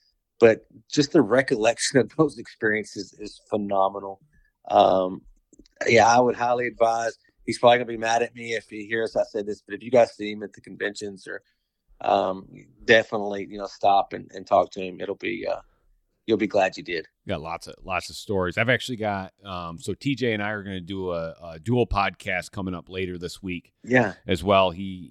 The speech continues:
Speaker 2: he drew a awesome elk tag through us and shot a slammer bull. So I wanna hear about that and then everything else he's got going on. And I know he's got a bunch of stories just to share from the podcast he's been doing as well.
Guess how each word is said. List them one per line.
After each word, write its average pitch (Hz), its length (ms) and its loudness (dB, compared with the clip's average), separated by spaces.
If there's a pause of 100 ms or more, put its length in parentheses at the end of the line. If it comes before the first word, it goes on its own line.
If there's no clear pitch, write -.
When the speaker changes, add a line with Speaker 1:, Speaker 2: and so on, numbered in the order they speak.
Speaker 2:
he 95 160 -8
drew 92 340 -6
a 78 340 -4
awesome 87 360 -8
elk 87 200 -12
tag 85 260 -8
through 87 220 -10
us 82 180 -8
and 73 260 -18
shot 82 320 -6
a 71 120 -14 (120)
slammer 92 760 -6 (120)
bull. 87 360 -4
So 90 160 -8
I 85 40 -4
wanna 85 220 -8
hear 90 220 -8
about 85 280 -6
that 90 240 -2
and 87 80 -20
then 85 120 -12
everything 85 360 -10
else 82 200 -8
he's 95 180 -8
got 82 220 -2
going 90 280 -10
on. 87 320 -8
And 78 220 -14 (320)
I 98 60 0
know 95 160 0
he's 92 180 -4
got 92 160 0
a 85 40 -8
bunch 87 220 -14
of 78 60 -16
stories 90 580 -6
just - 280 -8
to 87 60 -12
share 90 380 -2
from 87 220 -10
the 82 80 -8
podcast 87 560 -6
he's 87 160 -10
been 80 160 -10
doing 78 260 -12
as 69 120 -18
well. 73 340 -12